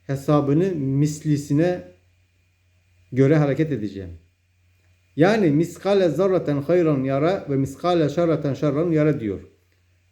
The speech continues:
Miskalın günahının da hesabını, hesabını soracağım. Miskalın sevabının da hesabını vereceğim diyor size. Mükafatını vereceğim diyor size.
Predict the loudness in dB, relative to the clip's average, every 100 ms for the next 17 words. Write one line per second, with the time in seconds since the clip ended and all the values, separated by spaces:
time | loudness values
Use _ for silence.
0 | _ -20 -20 -20 _ _ -2 2 2 2
1 | 2 4 2 -2 -12 _ _ _ _ _
2 | _ _ _ -2 2 4 4 0 0 0
3 | 0 -4 -4 -6 -10 -8 -4 -4 -4 -4
4 | -4 -2 2 2 0 -10 -20 _ _ -4
5 | 0 0 2 2 2 2 2 2 0 -2
6 | -2 -2 0 -2 -2 -4 -4 -4 0 2
7 | 4 2 0 -2 -4 -6 -4 -4 -2 -2
8 | 0 2 2 2 0 -4 -6 -10 -10